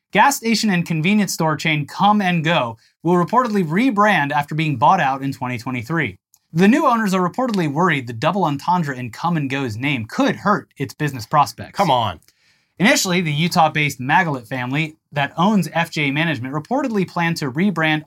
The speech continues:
Speaker 1: only the Come and Go locations in Mavericks territory and leave the rest of the network unchanged. However,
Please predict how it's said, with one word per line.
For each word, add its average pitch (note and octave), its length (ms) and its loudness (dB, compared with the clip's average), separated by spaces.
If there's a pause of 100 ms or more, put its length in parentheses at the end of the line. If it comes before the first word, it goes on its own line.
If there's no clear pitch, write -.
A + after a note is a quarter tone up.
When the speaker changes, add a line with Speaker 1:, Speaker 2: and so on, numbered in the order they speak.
Speaker 1:
only A#3+ 440 2
the D3+ 180 -4
Come F3+ 260 0
and E3 140 -2
Go C#3+ 140 -2
locations B2+ 520 -4
in C3 200 -8
Mavericks C#3+ 420 2
territory A2+ 640 -8 (260)
and D#3 200 2
leave G#3 220 2
the D#3+ 100 -2
rest D#3 180 0
of D#3+ 60 -10
the D3 80 -4
network C3+ 360 -4
unchanged. C3+ 680 -2 (240)
However, A2+ 500 2